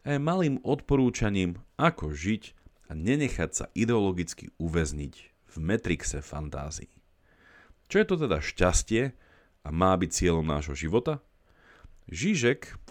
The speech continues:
odkazom na Hegelovú dialektiku medzi pánom a otrokom hovorí, citujem, „Šťastie nebolo nikdy dôležité. Problémom je, že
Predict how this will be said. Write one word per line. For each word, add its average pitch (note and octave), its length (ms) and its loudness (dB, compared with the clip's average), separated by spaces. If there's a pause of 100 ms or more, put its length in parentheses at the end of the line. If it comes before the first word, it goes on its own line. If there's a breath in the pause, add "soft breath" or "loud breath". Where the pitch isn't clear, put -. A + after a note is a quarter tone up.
(120)
odkazom G2+ 720 0
na D#2+ 160 -6
Hegelovú G#2 480 2
dialektiku F2+ 720 2
medzi D2+ 240 -4
pánom G#2 640 0
a - 160 -18
otrokom D#2+ 640 -6 (240)
hovorí, D2 400 -6 (640)
citujem, - 480 -8 (1400)
„Šťastie F2 720 4 (240)
nebolo D#3 400 2
nikdy D#2+ 400 -2
dôležité. D2+ 720 -2 (640)
Problémom G3+ 560 4
je, G2 240 4
že A2 120 2